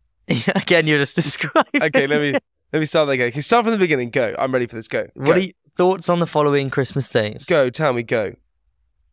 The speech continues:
Speaker 1: Brussels sprouts.
Speaker 2: Uh, if, if, if chopped up with a little bit of lanyons, lardons. What's it
Speaker 1: Bit of
Speaker 2: called?
Speaker 1: what? La-, lanyards.
Speaker 2: <laughs> A little bit of bacon. Uh, ladons?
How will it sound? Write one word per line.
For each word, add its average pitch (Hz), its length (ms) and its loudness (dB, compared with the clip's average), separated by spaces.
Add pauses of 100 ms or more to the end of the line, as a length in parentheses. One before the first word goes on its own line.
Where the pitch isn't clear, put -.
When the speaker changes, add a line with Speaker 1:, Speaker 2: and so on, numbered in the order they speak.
(340)
Speaker 1:
Brussels 147 320 0
sprouts. - 560 -4 (380)
Speaker 2:
Uh, - 280 -8
if, 175 320 -6 (220)
if, - 160 -6 (120)
if - 220 -6
chopped - 400 -4
up 175 180 0
with 156 120 -6
a 151 40 -4
little 165 180 -2
bit 151 200 -4
of 131 140 -6
lanyons, 139 840 -2 (160)
lardons. 143 720 -2
What's 143 160 -6
it 147 80 -8
Speaker 1:
Bit 180 100 6
of 175 100 0
Speaker 2:
called? 175 260 -2 (140)
Speaker 1:
what? 135 120 -4
La-, 196 220 2
lanyards. 139 760 0 (320)
Speaker 2:
<laughs> - 340 -18
A 202 140 0 (400)
little 202 200 4
bit 185 60 4
of 170 60 0
bacon. 151 480 2 (380)
Uh, - 80 -2
ladons? 175 800 0